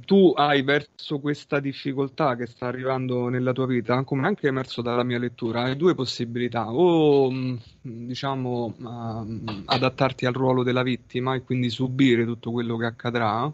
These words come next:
oppure alzarti in piedi e andarci ver-, incontro a questa cosa. È un po' come quando al mare si cerca di superare le prime onde che ti vengono addosso quando si entra in acqua, no? Eh, se rimani nel mezzo è,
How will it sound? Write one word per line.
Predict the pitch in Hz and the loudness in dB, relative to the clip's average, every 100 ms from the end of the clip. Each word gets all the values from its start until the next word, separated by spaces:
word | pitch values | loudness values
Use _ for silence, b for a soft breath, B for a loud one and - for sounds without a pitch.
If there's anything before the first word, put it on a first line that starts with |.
| - _ | -8 _
oppure | 147 147 - 185 147 131 | -6 -4 2 4 6 6
alzarti | - 131 - 147 - | 2 -2 0 -2 0
in | 156 | -2
piedi | 151 185 160 | 2 2 2
e | |
andarci | 123 123 127 - - 127 | 0 0 -4 -6 -8 -2
ver-, | 127 117 - | -2 -2 -4
incontro | 143 135 147 117 113 _ - | -6 -4 -2 -4 -6 _ -12
a | 113 | -10
questa | 117 113 - | -10 -10 -8
cosa. | 113 107 98 120 - B B B B B | -6 -6 -6 -12 -16 B B B B B
È | B | B
un | 190 | -2
po' | 277 254 | 0 2
come | 214 | 2
quando | 156 147 143 | 2 2 2
al | 143 | 2
mare | 160 147 135 123 120 | 2 2 2 0 -4
si | 127 | -12
cerca | 131 123 131 | -14 -10 -10
di | 127 127 120 - | -10 -10 -14 -18
superare | 117 135 131 131 131 127 | -14 -6 -2 0 0 0
le | 127 | 0
prime | 127 135 127 | 0 -2 0
onde | 135 131 123 | 0 0 -2
che | 117 | -2
ti | 117 | -4
vengono | 120 120 120 120 | -8 -8 -8 -10
addosso | 120 127 120 120 | -4 -4 -4 -8
quando | 113 120 | -8 -8
si | 123 | -6
entra | 127 120 127 | -6 -2 -2
in | |
acqua, | 123 107 - 127 | -2 -4 -6 -4
no? | 131 131 b b b b b b b b b - | -4 -6 b b b b b b b b b -14
Eh, | - 170 | -10 -6
se | - 214 208 202 | 4 6 6 6
rimani | 202 202 202 | 4 4 2
nel | 208 208 | 0 -2
mezzo | 220 226 156 147 117 | -4 -4 -4 -4 -2
è, | 101 | -2